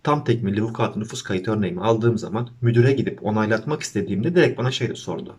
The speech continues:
"Konsolosluğa mı vereceksin?" dedi. "Evet." dedim. "Apostil yaptırmana gerek yok." dedi.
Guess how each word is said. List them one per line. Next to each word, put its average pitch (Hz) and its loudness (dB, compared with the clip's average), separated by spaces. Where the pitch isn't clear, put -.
"Konsolosluğa 127 0
mı 98 0
vereceksin?" 85 -6
dedi. 120 -2
"Evet." 139 2
dedim. - -4
"Apostil 180 2
yaptırmana 127 2
gerek 101 0
yok." 92 -2
dedi. - -6